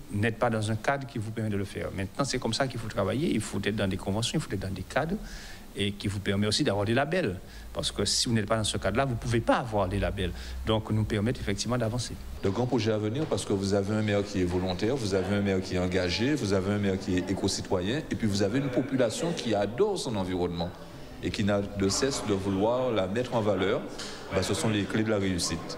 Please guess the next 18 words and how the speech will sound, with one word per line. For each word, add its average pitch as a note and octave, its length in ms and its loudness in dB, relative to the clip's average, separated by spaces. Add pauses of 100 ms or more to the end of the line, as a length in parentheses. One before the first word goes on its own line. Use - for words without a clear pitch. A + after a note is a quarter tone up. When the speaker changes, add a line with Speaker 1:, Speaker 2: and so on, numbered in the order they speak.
Speaker 2:
Et F2+ 60 -4
je F2 80 -2
crois G2+ 140 0
qu'on G2+ 140 -4
va F2+ 180 2
réussir. F2+ 540 0
C'est G#2 200 -2
un G2+ 40 2
projet F#2+ 340 2 (140)
ambitieux, B2+ 520 2 (640)
mais G2+ 80 2
qui G2+ 180 0
est G2 60 4
à F#2+ 60 2
la F#2+ 100 2
mesure F#2 320 2
de F#2+ 80 2
Lamentin F2+ 480 0